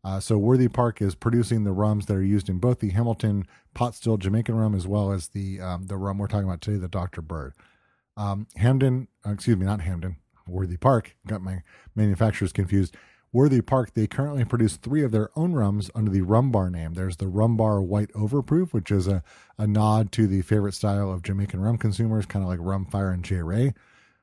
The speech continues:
There's the Rum Bar Gold and a Rum Bar, or a Rum Cream, which is kind of like a mixer. And of course, they produce rum for others to use and buy in their own rum blends. Uh, the Worthy Park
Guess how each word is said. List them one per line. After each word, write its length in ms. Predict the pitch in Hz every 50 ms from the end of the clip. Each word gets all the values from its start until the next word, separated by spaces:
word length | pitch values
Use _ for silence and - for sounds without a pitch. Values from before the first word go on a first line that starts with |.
| _ -
There's 260 | 104 104 104 104 98
the 120 | - 107 95
Rum 260 | 90 104 107 113 110
Bar 220 | 104 98 95 92
Gold 420 | 87 - 120 135 147 151 151 147 - -
and 160 | - 107 104 101
a 40 |
Rum 320 | 98 98 104 113 117 113 104
Bar, 440 | 107 104 101 98 98 95 95 95 85 80 - _ - 156
or 220 | 139 107 101 104 -
a 100 | 101 98
Rum 320 | 95 90 98 104 104 98 90
Cream, 320 | 80 - 110 107 98 90
which 160 | 90 90 -
is 100 | 95 87
kind 160 | - - 95 92
of 80 | 85
like 140 | 85 82 -
a 40 | 85
mixer. 400 | 87 90 85 - - 65 62 - _ - - - _ _ _
And 140 | - 135 135
of 80 | 123 -
course, 180 | 139 123 113
they 160 | - - 113 104
produce 300 | - 117 110 104 90 95
rum 180 | 104 101 95
for 180 | 90 - 92 101
others 280 | 110 107 104 98 87
to 100 | - 98
use 240 | 92 95 98 98 90
and 140 | 92 95 90
buy 160 | 95 92 92 92
in 100 | 90 90
their 220 | 92 92 95 92
own 140 | 90 87 85
rum 200 | 87 85 87 82
blends. 380 | 80 73 69 69 67 - - _ - _ _ _ _ _ _ -
Uh, 220 | 98 95 92 92 101
the 200 | 110 104 107 110
Worthy 320 | 117 113 123 135 135 127
Park 320 | - - 131 131 - -